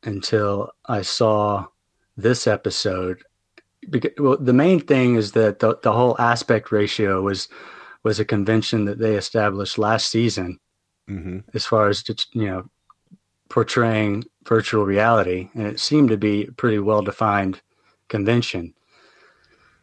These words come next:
Speaker 1: So that's kinda what I was, what I was leaning on until this episode, when obviously the first half of the episode was all virtual reality, but we didn't realize it. So
Speaker 2: Right.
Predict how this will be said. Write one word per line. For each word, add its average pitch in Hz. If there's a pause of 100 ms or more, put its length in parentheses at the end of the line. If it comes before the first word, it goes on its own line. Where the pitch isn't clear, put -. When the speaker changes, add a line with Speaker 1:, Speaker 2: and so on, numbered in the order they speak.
(180)
Speaker 1:
So 127
that's 170
kinda 143
what 139
I 131
was, 131
what 127
I 120
was 113
leaning 127
on 98
until 101
this 113
episode, 98
when 101
obviously 104
the 95
first 104
half 101
of 98
the 101
episode 98
was 95
all 98
virtual 98
reality, 95
but 98
we 101
didn't 95
realize 92
it. -
So 98
Speaker 2:
Right. 80